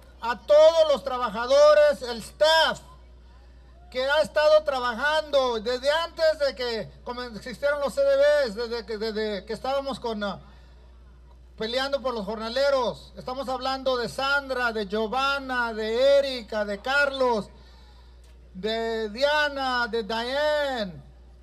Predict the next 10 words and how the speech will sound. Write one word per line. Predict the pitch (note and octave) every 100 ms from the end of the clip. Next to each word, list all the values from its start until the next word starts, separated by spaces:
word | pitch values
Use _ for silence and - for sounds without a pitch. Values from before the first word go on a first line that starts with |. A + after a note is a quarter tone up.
| -
de | A3
tanta | - D4+ D#4+ D#4+ D#4
gente | B3 D4+ D4+ D4 C#4+
que |
ha | C#4
estado | C#4+ C#4 C4+
luchando. | B3 - C4 C4 A#3 G3 D3 - - - - - -
Y | G#3+
no | C4
quiero | C4+ C4+ C4+ C#4 A#3 -